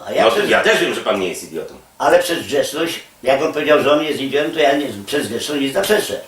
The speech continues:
Speaker 2: No, <laughs> no po co?
Speaker 1: No, w związku z powyższym pierwszy telefon, potem był telefon, że, y, a, a jak będzie, i, i zaczyna r-, mówić o audycie,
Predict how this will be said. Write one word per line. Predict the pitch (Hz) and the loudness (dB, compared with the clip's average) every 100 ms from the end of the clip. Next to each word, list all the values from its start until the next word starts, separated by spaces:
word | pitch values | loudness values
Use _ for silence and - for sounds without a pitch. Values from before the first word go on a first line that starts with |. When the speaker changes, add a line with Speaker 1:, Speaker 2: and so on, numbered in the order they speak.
| - | -12
Speaker 2:
No, | 80 | -4
<laughs> | 98 95 | -2 0
no | 131 98 95 | 2 0 -2
po | 110 131 | 0 2
co? | 131 | 4
Speaker 1:
No, | 165 | 4
w | 185 | 4
związku | 190 190 - 165 | 2 0 -4 -8
z | |
powyższym | - 147 139 143 - 156 87 87 131 - - - - - - - - _ _ _ - - _ - | -4 -4 -2 -4 -6 -6 -6 -10 -14 -20 -20 -20 -20 -20 -20 -20 -20 _ _ _ -20 -20 _ -2
pierwszy | - - - - | 2 2 0 -2
telefon, | 123 113 - - | -2 -2 -6 -8
potem | - 175 175 | -4 -2 0
był | 165 | -2
telefon, | 156 151 156 160 156 | 2 2 4 2 2
że, | 160 151 - - - - | 2 0 -4 -18 -20 -10
y, | 120 127 131 - | -4 -2 -2 2
a, | 165 190 - - - - | 4 4 2 -2 -14 -16
a | - | -4
jak | 135 202 | 2 4
będzie, | - 208 202 - - - | 4 2 2 -4 -8 -10
i, | 147 156 175 | -10 -4 -4
i | 165 | -2
zaczyna | 147 147 214 214 190 | 0 2 2 2 2
r-, | 160 - | 2 0
mówić | 160 165 165 170 165 - - | -2 -2 0 0 0 -4 0
o | 147 156 165 156 - | 4 6 6 0 -6
audycie, | - 151 147 143 170 - 113 | 0 2 2 2 0 0 -8